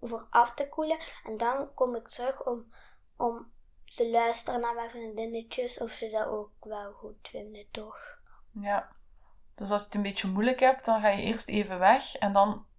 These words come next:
Speaker 2: kijk je daarna wel met jouw vriendinnetjes om het op te lossen.
Speaker 1: Ja.
Speaker 2: Ja.
Speaker 1: Ja.
Speaker 2: Ja, je zit nu in het derde leerjaar. Dus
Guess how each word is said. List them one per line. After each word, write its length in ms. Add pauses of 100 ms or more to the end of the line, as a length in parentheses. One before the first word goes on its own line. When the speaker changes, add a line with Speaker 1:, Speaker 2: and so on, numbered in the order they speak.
(140)
Speaker 2:
kijk 220
je 80
daarna 420
wel 360 (380)
met 140
jouw 120
vriendinnetjes 600
om 120
het 140
op 200
te 120
lossen. 460 (340)
Speaker 1:
Ja. 200 (480)
Speaker 2:
Ja. 400
Speaker 1:
Ja. 180 (1000)
Speaker 2:
Ja, 140
je 140
zit 160
nu 120
in 80
het 100
derde 340
leerjaar. 840 (720)
Dus 400